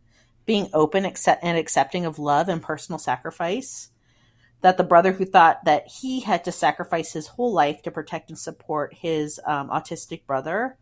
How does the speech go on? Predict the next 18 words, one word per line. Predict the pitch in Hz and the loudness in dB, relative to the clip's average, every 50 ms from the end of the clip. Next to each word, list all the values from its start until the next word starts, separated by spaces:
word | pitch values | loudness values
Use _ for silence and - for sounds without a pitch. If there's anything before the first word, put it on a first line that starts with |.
| _ _ _ _ _ _ - | _ _ _ _ _ _ -4
learning | 165 160 160 170 170 170 170 | -2 -2 -2 -2 -4 -4 0
that | 156 143 147 135 - - | 0 2 2 0 -4 -8
he | - 170 160 | -8 -4 -2
actually | 147 147 - - - 170 156 | -2 -2 -2 -6 -8 -6 -4
was, | 151 156 151 151 - - _ _ _ _ _ _ _ _ _ _ | -4 -4 -6 -6 -10 -16 _ _ _ _ _ _ _ _ _ _
you | - 170 170 | -14 -10 -8
know, | 156 156 151 | -6 -6 -6
kind | 151 - - 170 | -6 -6 -8 -8
of | 165 156 | -8 -8
creating | - - - 160 151 147 151 170 170 | -10 -10 -8 -6 -6 -6 -6 -6 -6
this | 156 143 - - - | -8 -8 -8 -8 -6
unhealthy | - 151 147 131 139 139 139 - 185 180 | -6 -6 -6 -6 -8 -8 -8 -8 -10 -12
codependent | - - 147 143 147 147 - 165 151 151 151 - - | -10 -10 -10 -10 -10 -12 -12 -12 -10 -10 -10 -10 -10
relationship. | - 139 131 127 131 - - 165 160 - - 247 302 - - _ _ _ _ _ _ _ _ _ _ _ _ _ _ - | -10 -8 -8 -10 -10 -12 -14 -16 -10 -6 -4 -4 -4 -6 -8 _ _ _ _ _ _ _ _ _ _ _ _ _ _ -4
And | 196 190 185 180 185 185 185 185 - - _ | -2 0 0 0 0 0 -2 -4 -8 -6 _
the | - 175 170 170 170 165 160 160 - - | 4 6 6 6 6 4 0 -4 -10 -14
autistic | - 175 160 - - - 160 - - | -12 -12 -12 -12 -12 -14 -14 -10 -6
brother | 139 135 135 156 165 196 233 262 | -6 -6 -4 -4 -4 -4 -4 -6